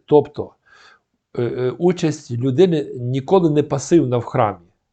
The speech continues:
І коли людина, е, несе цю десятину, яку вона зібрала, то вона, прийшовши, поставивши цей кошик, не має відноситися до цього як якогось, е, ритуального дійства,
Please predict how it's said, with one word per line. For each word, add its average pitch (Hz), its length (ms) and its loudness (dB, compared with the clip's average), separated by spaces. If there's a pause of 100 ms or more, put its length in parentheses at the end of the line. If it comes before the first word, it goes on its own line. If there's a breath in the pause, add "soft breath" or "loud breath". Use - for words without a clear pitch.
(480 soft breath)
І 147 120 -4
коли 160 280 4
людина, 143 600 2
е, 123 100 -2
несе 123 520 0 (480)
цю 139 140 -8
десятину, 120 760 -4 (140)
яку 156 200 -8
вона 156 180 -2
зібрала, 165 580 0 (580)
то 135 120 -2
вона, 151 280 4
прийшовши, 135 920 0
поставивши 139 580 2
цей 117 220 -4
кошик, 151 560 -4 (460)
не 131 160 -2
має 165 380 2
відноситися 131 680 -2
до 113 140 -6
цього 160 300 0
як 123 280 -2
якогось, 135 580 -2 (640 soft breath)
е, 113 340 -4
ритуального 139 600 2
дійства, 127 680 -4